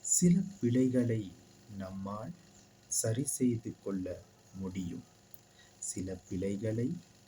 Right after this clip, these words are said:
நம்மால் சரி செய்து கொள்ள கடினமாக அமையும். அப்போதுதான் நமக்கு தோன்றும், பொறுமையாக இருந்திருந்தால் பிழை ஏற்பட்டிருக்காது என்று.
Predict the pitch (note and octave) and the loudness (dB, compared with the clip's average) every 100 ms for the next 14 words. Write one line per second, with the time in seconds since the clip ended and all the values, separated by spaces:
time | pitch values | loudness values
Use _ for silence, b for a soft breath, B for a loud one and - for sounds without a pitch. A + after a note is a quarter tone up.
0 | - F#2+ F#2+ G2 G2 G2 G2 A#2 - - | -14 -8 -4 -2 -2 -4 -8 -14 -20 -16
1 | - - G2 A#2 A#2 A2+ G#2+ G2+ F2+ - | -10 -4 -2 -2 -2 -2 -4 -4 -10 -4
2 | F#2 F2+ F#2 F2+ - - - F#2 G2 G#2 | -2 -2 -6 -10 -18 -20 -12 -8 -6 -6
3 | G2+ G2 F2+ F2+ F2+ - - - F#2 F2+ | -4 -4 -4 -6 -8 -10 -14 -10 -6 -4
4 | E2+ E2+ - - - - B B B B | -4 -6 -10 -20 -20 -20 B B B B
5 | - - - - - C3+ - G#3 G3 D#3+ | -20 -20 -20 -16 -12 -10 -6 0 2 2
6 | C3 A#2+ C3 E3+ - - G#2 G2+ G2+ - | 2 0 -2 -4 -12 -12 -6 -4 -4 -8
7 | G2+ - - G2 A2+ G2+ G2 F#2+ - - | -14 -14 -10 -4 -4 -4 -8 -10 -14 -20
8 | - - - - G#2+ G#2+ A2+ G#2+ A2 A#2 | -20 -20 -20 -8 -6 -4 -2 -4 -4 -6
9 | C#3 C#3+ G2+ G2+ G2+ G2 F#2+ F#2 F2+ F#2 | -6 -6 -6 -6 -6 -6 -8 -8 -10 -12
10 | F2+ F2+ - - - - - G#2+ G2 G2 | -12 -14 -20 -20 -20 -20 -8 -4 -2 -2
11 | - - _ - G#2 G2+ G2+ - F#2 - | -4 -10 _ -12 -8 -6 -6 -6 -6 -6
12 | F#2+ F#2 F2 - F2+ F2 F2 F2+ F2 F2 | -10 -8 -10 -10 -8 -4 -4 -2 -4 -6
13 | D#2+ | -10